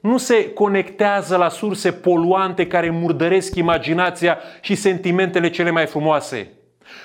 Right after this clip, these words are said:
Pentru oamenii din vremea lui Isus, sediul reflecției a rațiunii se găsea în inimă. De aceea, împlinirea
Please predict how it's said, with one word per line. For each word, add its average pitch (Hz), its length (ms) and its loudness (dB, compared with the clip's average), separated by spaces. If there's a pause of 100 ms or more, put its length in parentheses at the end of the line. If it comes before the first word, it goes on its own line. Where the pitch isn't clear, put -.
Pentru 196 260 2
oamenii 269 380 2
din 202 120 2
vremea 208 280 2
lui 190 140 -2
Isus, 208 280 -4
sediul 202 520 2
reflecției 175 680 0
a 147 100 2
rațiunii 180 500 -2
se 165 160 -2
găsea 156 320 0
în 156 80 -4
inimă. 123 460 -6 (960)
De 139 160 2
aceea, 190 500 2
împlinirea 170 880 0